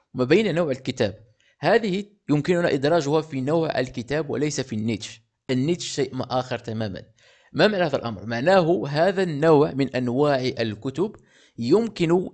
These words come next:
الاشتغال فيه في أكثر من نيتش، في مئات إن لم أقل آلاف النيتشات. تمامًا مثل ما يوجد الكولورينج بوك العادي الذي هي عبارة عن رسومات يتم تلوينها،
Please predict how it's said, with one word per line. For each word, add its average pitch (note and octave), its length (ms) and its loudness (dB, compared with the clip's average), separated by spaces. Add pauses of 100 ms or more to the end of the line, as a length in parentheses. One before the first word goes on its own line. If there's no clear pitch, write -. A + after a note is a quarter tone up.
(160)
الاشتغال C#3+ 600 2
فيه F#3+ 360 -2
في - 140 -8
أكثر F#3+ 420 -2
من B2+ 220 -4
نيتش، A2 260 -6
في C3 140 0
مئات E3+ 560 -2
إن C3+ 80 -2
لم C3 160 2
أقل C3+ 240 0
آلاف D#3+ 300 0
النيتشات. A#2 460 -6 (1400)
تمامًا G3+ 340 2
مثل G3+ 240 0
ما E3+ 100 0
يوجد E3 280 0
الكولورينج D3+ 420 0
بوك C3 220 -4
العادي C3 600 0
الذي B2 280 0
هي G#2+ 120 -2
عبارة B2+ 280 0
عن A2+ 260 -2
رسومات A#2+ 520 -2
يتم B2 300 -4
تلوينها، A#2 680 -4